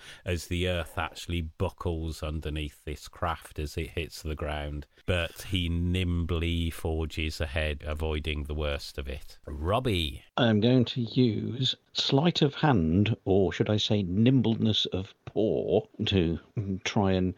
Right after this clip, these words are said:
Speaker 2: almost weightless across the ground, as using as little pressure as I can, quick and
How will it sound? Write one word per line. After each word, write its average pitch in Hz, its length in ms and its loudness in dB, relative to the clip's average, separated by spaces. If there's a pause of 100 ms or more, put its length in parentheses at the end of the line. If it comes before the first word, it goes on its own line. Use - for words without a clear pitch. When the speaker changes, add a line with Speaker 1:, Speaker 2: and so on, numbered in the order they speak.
Speaker 2:
almost 113 600 6 (180)
weightless - 1000 2 (120)
across - 560 0
the - 100 -2
ground, 80 680 0 (500)
as 80 480 -2 (140)
using 85 400 -4
as 78 100 -6
little 101 220 0
pressure - 320 2
as 80 100 -2
I 82 100 -2
can, 82 460 -2
quick - 520 -2
and 73 440 -6